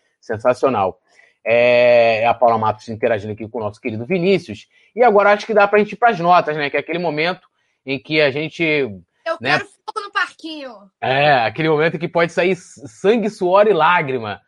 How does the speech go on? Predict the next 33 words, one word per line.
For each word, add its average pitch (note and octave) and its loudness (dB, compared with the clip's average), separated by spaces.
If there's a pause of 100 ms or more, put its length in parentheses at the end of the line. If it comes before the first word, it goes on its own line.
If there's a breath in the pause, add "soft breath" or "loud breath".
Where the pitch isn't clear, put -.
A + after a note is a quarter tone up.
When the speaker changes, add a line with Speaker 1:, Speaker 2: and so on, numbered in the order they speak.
(220)
Speaker 1:
né? C#3 -6 (240)
Então D3 -2
nós D#3 -6
temos D3+ -4
aí, D3 -2 (260)
começando C#3 -6
com E3 -6
as D#3 -6
notas, D#3+ 0
e G3+ 0
claro, D#3 2
a - -4
gente A2+ -10
vai B2+ -2
seguindo C3 -6
a B2+ 2
ordem A#2 0
ali A#2 -6
da A#2 -4
escalação, F3 0 (180 soft breath)
depois D3 0
os, B2+ -6
os, A#2+ -10
os A2 -12
jogadores A#2+ -4
que C3 -6
entraram A#2 0
com A2+ -12
substituição, F3 -2 (300 soft breath)
e G#3 -12
claro, F3+ 2
dele E3 2
que, F3 -2